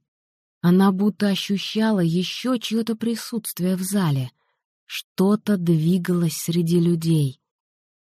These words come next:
Белла наклонилась и нащупала в кармане смертоносные ягоды белладонны, завернутые в ткань.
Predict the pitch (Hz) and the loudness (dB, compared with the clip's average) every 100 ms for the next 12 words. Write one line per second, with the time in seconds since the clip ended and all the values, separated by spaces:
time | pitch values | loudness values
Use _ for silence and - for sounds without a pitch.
0 | - 151 156 180 202 185 175 170 160 151 | -4 2 4 4 4 2 2 2 2 4
1 | 185 247 247 214 - _ _ _ 220 226 | 2 2 -2 -6 -12 _ _ _ 2 4
2 | 208 - 240 226 226 202 - 190 185 196 | 2 -2 -6 -2 -2 -2 -2 0 2 2
3 | 220 220 214 208 208 185 180 175 180 202 | 2 2 0 0 0 0 0 2 2 0
4 | - 202 202 190 170 160 180 180 185 190 | -2 0 0 2 0 2 0 0 -2 -2
5 | 175 170 170 185 185 220 214 180 156 143 | 0 0 0 -2 0 2 2 2 0 -2
6 | - _ _ _ 165 165 165 160 156 156 | -6 _ _ _ -2 2 2 2 0 0
7 | 160 - 165 160 - - 170 156 139 | -2 0 -2 -2 -10 -4 0 0 0